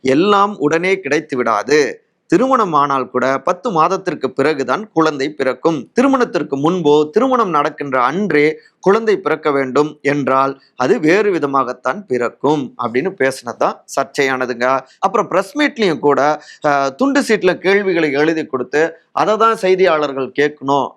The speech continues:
அப்படின்னும் ஒரு மாதிரி அதிகாரத்தை செலுத்தக்கூடியவர் தான் கல்யாண சுந்தரம்ங்க. அப்புறம் கும்பகோணம் பரஸ்பரஸ் காய நிதி நிறுவனத்துடைய தலைவராக இருக்கக்கூடிய அவரு தன்னுடைய காரை நிறுத்துவதற்காகவே வாய்க்காலை ஆக்கிரமித்து ஒரு கான்கிரீட் தளமும் அமைச்சாரு.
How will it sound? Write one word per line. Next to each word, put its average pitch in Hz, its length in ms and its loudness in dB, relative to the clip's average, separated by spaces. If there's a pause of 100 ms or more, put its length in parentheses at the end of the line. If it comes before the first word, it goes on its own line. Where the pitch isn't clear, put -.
அப்படின்னும் 123 640 0 (240)
ஒரு 160 180 0
மாதிரி 170 320 2 (280)
அதிகாரத்தை 139 680 0
செலுத்தக்கூடியவர் 120 680 -2
தான் 165 300 -2
கல்யாண 139 380 -2
சுந்தரம்ங்க. 123 680 -4 (240)
அப்புறம் 185 380 0
கும்பகோணம் 185 560 0
பரஸ்பரஸ் 170 600 0
காய 170 300 0
நிதி 143 400 -4 (140)
நிறுவனத்துடைய 180 580 2
தலைவராக 175 480 2
இருக்கக்கூடிய 147 600 0 (340)
அவரு 156 320 2 (340)
தன்னுடைய 185 400 0
காரை 208 320 0
நிறுத்துவதற்காகவே 156 880 -2
வாய்க்காலை 156 500 0
ஆக்கிரமித்து 135 720 -2 (360)
ஒரு 233 200 0
கான்கிரீட் 185 540 0
தளமும் 139 460 0
அமைச்சாரு. 131 540 -2